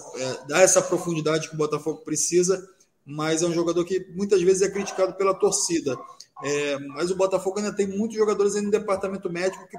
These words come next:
precisam retornar e precisam, é, dar opção ali pra esse elenco. Você acredita que com essas substituições de ontem,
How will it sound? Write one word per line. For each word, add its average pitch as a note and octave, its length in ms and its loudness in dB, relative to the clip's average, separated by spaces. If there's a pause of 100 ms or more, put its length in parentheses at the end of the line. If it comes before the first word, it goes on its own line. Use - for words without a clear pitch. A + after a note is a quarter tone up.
precisam G3+ 560 0
retornar F#3 680 0 (400)
e F3+ 100 -10
precisam, F#3 880 -2
é, D3+ 240 -10 (120)
dar F#3 220 2
opção G3 640 -2 (160)
ali E3 180 0
pra F#3+ 160 -2
esse F#3+ 200 2
elenco. D3 340 -2 (480)
Você D3 220 2
acredita F#3+ 340 0
que F3 80 -8
com F#3+ 120 0
essas F#3+ 220 0
substituições F3+ 680 -4
de D#3+ 80 -4
ontem, C#3 320 -4